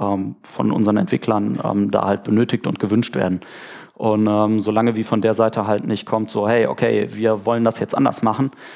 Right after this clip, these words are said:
ähm, kann ich und will ich auch nicht irgendeinem Entwickler sagen, wie er seine Software zu bauen hat. Aber technisch, äh, wäre das möglich. Ich hab selber einige Sachen gelesen über, über Leute, die halt, ähm,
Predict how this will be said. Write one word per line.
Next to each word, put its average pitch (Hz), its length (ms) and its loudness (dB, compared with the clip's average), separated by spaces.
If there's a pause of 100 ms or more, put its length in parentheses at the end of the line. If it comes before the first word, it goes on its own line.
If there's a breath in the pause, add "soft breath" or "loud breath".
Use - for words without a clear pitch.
(280 loud breath)
ähm, 110 480 2 (760)
kann 127 180 0
ich 143 160 2
und 113 140 -2
will 135 120 4
ich - 160 0
auch 113 200 0
nicht 113 280 0
irgendeinem 113 340 2
Entwickler 110 360 0
sagen, 107 320 0
wie 117 80 -2
er 123 140 2
seine 107 160 0
Software - 320 -4
zu - 100 -8
bauen 92 260 0
hat. 92 200 -4 (240 loud breath)
Aber 110 220 2
technisch, 160 500 0
äh, 120 240 2
wäre 113 180 2
das 107 200 2
möglich. 139 500 0
Ich - 160 -14 (120)
hab 107 180 -6
selber 120 260 2
einige 123 280 2
Sachen 117 460 0
gelesen 113 400 2
über, 113 280 -2
über 104 200 0
Leute, 107 320 -2
die 104 160 -2
halt, 98 340 -4
ähm, 101 460 -4